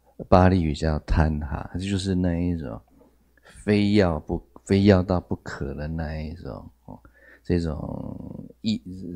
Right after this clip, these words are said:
这种心理活动，哦，心理活动，跟对别人好这种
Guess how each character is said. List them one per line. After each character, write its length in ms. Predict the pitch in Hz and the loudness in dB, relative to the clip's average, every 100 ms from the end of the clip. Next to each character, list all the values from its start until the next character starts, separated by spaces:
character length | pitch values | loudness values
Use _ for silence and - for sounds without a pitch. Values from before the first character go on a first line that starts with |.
| 90 | -8
这 160 | 92 | -8
种 560 | 87 76 65 67 69 - | -6 -8 -8 -10 -12 -12
心 460 | - - - 104 104 | -6 -2 2 4 4
理 200 | 90 78 | 2 0
活 300 | 78 82 73 - | -4 -2 -2 4
动， 300 | 113 87 71 - - - | 6 6 4 -8 -16 -16
哦， 100 | - | -14
心 240 | - 87 | -8 -6
理 160 | 80 - | -6 -8
活 200 | - - - | -10 -10 -4
动， 200 | 80 67 - _ _ _ _ - - | -4 -4 -10 _ _ _ _ -20 0
跟 220 | 107 110 107 | 8 8 10
对 180 | 127 | 10
别 300 | 107 - 87 | 8 8 4
人 280 | 82 80 80 | 4 2 -2
好 420 | 82 - 76 65 82 | -6 -4 -4 -4 -2
这 180 | 92 | -2
种 200 | 80 71 | -2 -6